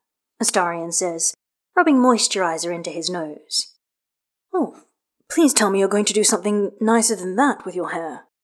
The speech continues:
Gale, who has shoved it up into its usual bun and attempted to gel back the more irritating wisps, without removing too many of the smaller ones, to avoid looking like a seventies greaser, looks up from his schedule. Uh, like what?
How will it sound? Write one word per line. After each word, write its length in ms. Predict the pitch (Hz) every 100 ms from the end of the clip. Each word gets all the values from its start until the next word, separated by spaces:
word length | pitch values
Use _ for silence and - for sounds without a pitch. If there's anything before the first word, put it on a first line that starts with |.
| _ _ _ _ _ _ _ _ _ _ _ -
Gale, 460 | 190 165 - 277 - _ _ -
who 120 | 403
has 100 | 415
shoved 320 | - 330 320
it 140 | 320 302
up 180 | 277
into 220 | 277 262 240
its 200 | 226 220
usual 360 | 226 208 233
bun 300 | 190 185 214
and 200 | 196 175
attempted 460 | 175 - 180 - -
to 80 | 170
gel 220 | 180 180
back 260 | 180 180
the 60 | -
more 180 | 185 185
irritating 600 | 196 196 - 202 175 170
wisps, 540 | 190 175 - - - - _ _ -
without 300 | 381 320 269
removing 440 | 247 254 226 160
too 280 | - 285 277
many 200 | 165 156
of 100 | 147
the 80 | -
smaller 320 | - 175 147
ones, 420 | 143 139 214 - -
to 100 | -
avoid 280 | 175 170 165
looking 200 | 165 175
like 220 | 165 160
a 60 | -
seventies 520 | - 190 180 160 151
greaser, 420 | 202 226 - 170 233 _ _ _ _ _ _
looks 220 | 311 311
up 200 | 226 -
from 140 | - 170
his 140 | 165
schedule. 560 | - - - - - - _ _ _ _ _ -
Uh, 200 | 165 151 - _ _ _
like 340 | 175 170 160
what? 380 | 208 208 - -